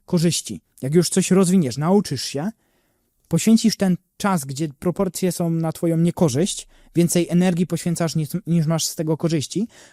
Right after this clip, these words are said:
ale później się to obróci w drugą stronę. I dwie godziny dziennie nawet pracy nad własnym biznesem może ci dać więcej kasy, niż praca na etacie. I po to warto harować na własny rachunek.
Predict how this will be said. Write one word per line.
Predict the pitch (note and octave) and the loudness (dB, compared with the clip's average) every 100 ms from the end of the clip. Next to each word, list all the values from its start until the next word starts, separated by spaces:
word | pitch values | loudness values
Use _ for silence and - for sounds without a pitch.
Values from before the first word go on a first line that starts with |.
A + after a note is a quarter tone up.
| - | -4
ale | D3 | -4
później | D#3 G3 G#3+ | 2 4 4
się | G3 | 2
to | G3+ | 0
obróci | F#3+ E3+ G3 F3+ | 2 2 2 2
w | |
drugą | F3 F3+ D#3 | 4 4 2
stronę. | - A#2 A2 - _ - _ - | -2 -6 -8 -10 _ -20 _ -8
I | C3+ | -6
dwie | B2 F#3+ | 2 4
godziny | G#3+ G3+ G#3+ G#3 G#3+ _ - | 4 2 2 2 -2 _ -10
dziennie | C3 F3 E3+ D3 | 0 2 2 2
nawet | C#3+ A#2+ | -2 -6
pracy | - F3 - F#3 | -2 -2 0 -2
nad | D#3+ | -2
własnym | C#3+ E3 F#3 E3 | -2 0 0 0
biznesem | D#3 E3+ A3+ | 0 0 2
może | G#3+ F3+ | 2 0
ci | E3 F3 | -2 -2
dać | F3+ C#3+ | -2 0
więcej | D#3+ G#3+ G3+ F3+ | 0 2 0 -2
kasy, | - F#3 - G3+ C#4+ _ _ _ _ _ _ E3 | -4 -4 0 0 0 _ _ _ _ _ _ 2
niż | G3+ | 2
praca | - F#3+ - | 4 -2 0
na | F#3+ G3+ | 0 -2
etacie. | F#3+ G3 - - - _ _ - | -2 -4 -2 -6 -8 _ _ -2
I | D#3 _ | -2 _
po | - G3 | 0 2
to | - F3+ F3+ A#3 - | 2 2 4 4 0
warto | C#3+ F3 G3 F#3+ G#3 | 0 2 2 2 2
harować | - E3 F3+ F#3 F#3 | 4 2 2 2 -2
na | F3+ F3 | -2 -2
własny | D3+ F3 E3 F3+ | -2 -4 -2 -4
rachunek. | E3+ D#3+ - D#3+ A#2 - | -4 -4 -4 -4 -4 -10